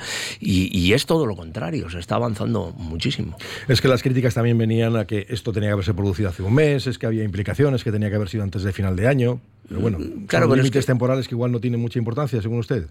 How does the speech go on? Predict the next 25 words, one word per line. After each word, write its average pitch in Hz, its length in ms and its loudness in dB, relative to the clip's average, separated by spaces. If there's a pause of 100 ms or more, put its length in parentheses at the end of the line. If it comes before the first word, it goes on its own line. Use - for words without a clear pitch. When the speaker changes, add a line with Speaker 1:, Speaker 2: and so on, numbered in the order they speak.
Speaker 1:
Claro, 170 200 2
pero 120 140 0
es 107 80 -4
que, 120 280 0
es, - 160 -4
es - 180 -2
que 156 100 2
hay 151 80 4
gente 165 380 0
que, 113 240 0
que 110 180 -4
no 123 200 -2
sé 165 180 -2
por 139 260 -4
qué 151 200 0
motivo, 135 640 -2
yo 113 160 0
creo 127 200 0
que 113 100 -2
por 107 160 -4
una 123 160 0
cuestión 123 300 0
de 131 60 2
intentar 107 440 -2
presionar, 110 680 0